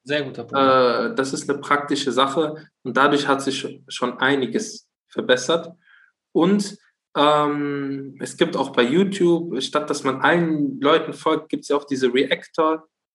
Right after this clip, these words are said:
Speaker 2: also wo man, also die, die, äh, Reactions machen, also Reaktionen auf andere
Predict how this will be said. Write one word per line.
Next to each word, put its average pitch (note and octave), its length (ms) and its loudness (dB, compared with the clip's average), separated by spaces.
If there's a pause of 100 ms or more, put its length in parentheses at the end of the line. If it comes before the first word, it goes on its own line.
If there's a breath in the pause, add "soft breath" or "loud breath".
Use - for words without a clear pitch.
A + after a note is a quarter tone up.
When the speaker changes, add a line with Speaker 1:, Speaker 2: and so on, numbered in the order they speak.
(120)
Speaker 2:
also B2+ 340 0
wo C3 80 0
man, B2 180 0
also A#2+ 280 0
die, A2+ 220 -2
die, A2+ 280 -2
äh, A2 240 -2 (680 soft breath)
Reactions C#3 580 0
machen, A#2+ 180 0
also A#2 160 0
Reaktionen C3+ 720 4
auf A#2+ 180 -2
andere B2 540 -2